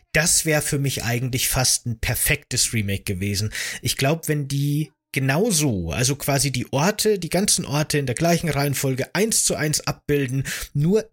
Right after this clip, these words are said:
immer so ein bisschen weiterdenken und immer noch so einen kleinen Kniff hinzufügen, den es im Original nicht gab, mit dem er auch nicht rechnet. Ne, immer dieses Erweitern und, und, äh, clever weiterdenken.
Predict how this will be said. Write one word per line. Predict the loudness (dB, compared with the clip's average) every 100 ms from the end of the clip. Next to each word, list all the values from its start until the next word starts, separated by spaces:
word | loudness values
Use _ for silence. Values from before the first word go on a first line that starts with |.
| -2
immer | 0 2
so | 2
ein | 0 0
bisschen | 0 0 2
weiterdenken | 2 2 2 0 -2 -4 -4 -6
und | -2
immer | 0 0
noch | 0 0
so | 0
einen | -2
kleinen | -2 -2 -2
Kniff | 0 2 2 2
hinzufügen, | 0 0 -2 0 -2 -2 -2
den | -2
es | -2
im | -2
Original | -2 0 2
nicht | 2 0 0
gab, | -4 -4
mit | -6
dem | -4
er | -2
auch | -2
nicht | -2 0
rechnet. | -2 -2 -6 -6 -4 -2 -2 -4
Ne, | -4 0
immer | 0
dieses | 2 2 0 0
Erweitern | 0 2 2 2 0 0
und, | -2 -4 -4
und, | -4 -4
äh, | -6 -6
clever | -4 0 0 2 0
weiterdenken. | 0 0 -2 -2 -4 -6 -6